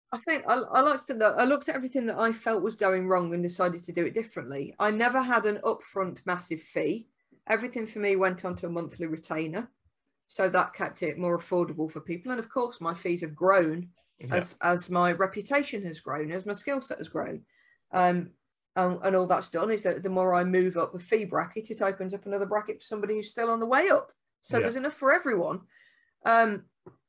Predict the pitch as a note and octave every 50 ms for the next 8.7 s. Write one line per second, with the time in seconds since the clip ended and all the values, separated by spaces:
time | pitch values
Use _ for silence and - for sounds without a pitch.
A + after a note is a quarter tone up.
0 | _ _ _ _ A#3 A#3+ B3 A#3+ - E4+ F#4+ G4 - C#4 A#3 A#3 A#3 A#3+ A#3 A3+
1 | A3 G3+ A3+ A3+ - - A#3 A3+ A3 A3+ - - A#3+ G#3+ G#3+ - G#3+ G3 G#3+ G#3
2 | G#3 G3+ G3+ G#3+ B3 B3 A3 F#3 E3+ E3+ - - - F#3 F3 A3 B3 C4 B3+ G#3+
3 | - - - C3 C#3+ - - - _ _ _ _ _ _ - G3+ - - G3 F#3
4 | G#3 G3+ G3+ G3+ - - C4+ C4 C4 - A#3 G#3+ G#3 G#3+ - _ _ _ _ _
5 | _ _ _ A#3 A#3 G#3+ F#3 E3+ D#3 - A3 A#3 G#3 F3+ F3+ F3+ F3 F3 G3+ G#3
6 | F#3+ F3 E3 E3 F3+ F3 - A#3 B3 C4 A#3+ A#3+ A#3+ G#3+ A#3 A3+ A3+ B3 B3 B3+
7 | B3 A3 - - B3+ C4 C4 C#4+ - A#3 A3+ - C#4 C4+ B3+ - - B3+ A3 G#3+
8 | G#3+ - C#4 C4+ C4 C4 C4+ B3 A3+ A3+ C#4 D#4 -